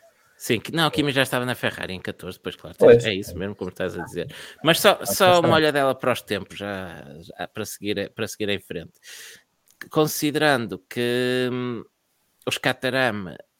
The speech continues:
Speaker 1: e afins estavam noutro, noutro campeonato, Cat-, eh, aliás, a Caterham e Marussia estavam a três segundos da pole position, dois segundos e meio da pole position.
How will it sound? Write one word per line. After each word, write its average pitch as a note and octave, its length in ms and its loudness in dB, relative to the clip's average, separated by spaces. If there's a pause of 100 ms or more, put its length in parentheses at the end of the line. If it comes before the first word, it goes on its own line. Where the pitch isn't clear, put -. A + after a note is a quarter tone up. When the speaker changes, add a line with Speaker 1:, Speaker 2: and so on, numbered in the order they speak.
Speaker 1:
e F#2+ 580 -6
afins F#2+ 360 -10
estavam E2 400 -14
noutro, F2+ 920 -12
noutro - 320 -16
campeonato, G2+ 600 -8
Cat-, F#2+ 200 -10 (140)
eh, F2+ 520 -6
aliás, G2+ 320 -4
a - 40 -16
Caterham A2 580 -2
e A2 140 0
Marussia G#2 600 -2 (400)
estavam B2 640 0
a B2 240 4
três C3 380 2
segundos A2+ 680 -4 (140)
da F#2+ 240 -6
pole - 260 -6
position, - 440 -14
dois A2 160 -4
segundos G2 260 -4
e F#2+ 80 -2
meio F#2+ 240 0
da F#2 140 -4
pole - 260 -12
position. C#2+ 420 -18